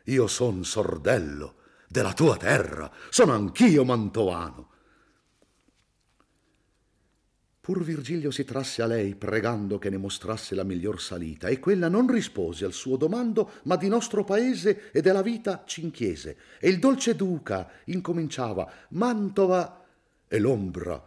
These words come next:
tutta in sé romita, sorse ver lui, del loco ve pria stava dicendo: "O mantovano, io son Sordello della tua terra", e l'un l'altro abbracciava. E nel vedere questa scena di affetto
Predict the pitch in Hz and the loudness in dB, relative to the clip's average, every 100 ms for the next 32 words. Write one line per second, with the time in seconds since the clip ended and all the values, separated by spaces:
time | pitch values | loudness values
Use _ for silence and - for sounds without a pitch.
0 | _ 170 165 - - 104 104 95 - 131 | _ -6 -6 -6 -4 -4 -4 -8 0 2
1 | 120 127 143 214 208 165 147 - 156 127 | 2 2 2 2 0 -2 -4 2 2 4
2 | 123 113 123 113 117 - 95 165 98 82 | 0 0 0 2 2 0 4 4 2 -4
3 | - - - - 127 104 90 165 - 123 | -16 -20 -20 -2 2 2 4 2 4 0
4 | 123 113 151 147 - 180 185 135 120 127 | 0 -2 0 0 0 2 4 2 2 2
5 | 123 92 90 82 - - - - 170 175 | 2 0 -8 -10 -16 -20 -18 4 6 8
6 | 170 147 147 139 143 117 - - 196 185 | 4 4 6 8 6 4 -4 -2 6 6
7 | - 196 139 175 156 139 226 196 160 147 | 8 4 6 6 6 8 8 10 8 8
8 | 175 247 214 165 208 262 226 175 160 123 | 8 8 8 6 8 8 8 8 8 6
9 | - - - - 120 135 113 92 92 80 | -2 -20 -4 4 6 6 2 0 0 -2
10 | 76 - 80 - _ 92 78 80 78 - | -6 -12 -12 -14 _ -4 -4 -4 -8 -10
11 | - 62 64 65 - - - 120 131 123 | -12 -12 -12 -16 -20 -12 -2 0 2 0
12 | 104 123 151 107 76 - _ - 95 - | 0 4 4 4 -2 -10 _ -6 -6 -6
13 | - - 90 - 139 92 73 71 85 - | -12 -8 -6 0 0 0 -8 -8 -8 -8
14 | - 165 127 - - 78 | -2 2 2 0 -14 -16